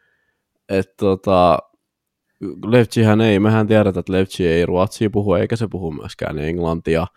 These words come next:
Niin tota, tommoseen, ja sit ku, kun sieltä silloin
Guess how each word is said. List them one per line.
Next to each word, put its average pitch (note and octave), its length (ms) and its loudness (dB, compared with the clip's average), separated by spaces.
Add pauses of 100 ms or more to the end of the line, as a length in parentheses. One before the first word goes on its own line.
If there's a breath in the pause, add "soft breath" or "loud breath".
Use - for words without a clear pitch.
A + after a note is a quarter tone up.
(1000 soft breath)
Niin A2+ 180 0
tota, G#2+ 580 0 (420 loud breath)
tommoseen, B2 640 2 (160)
ja B2 60 -2
sit D3 220 -2
ku, F2 380 -6
kun E3 140 0
sieltä E3 240 0
silloin D#3 260 2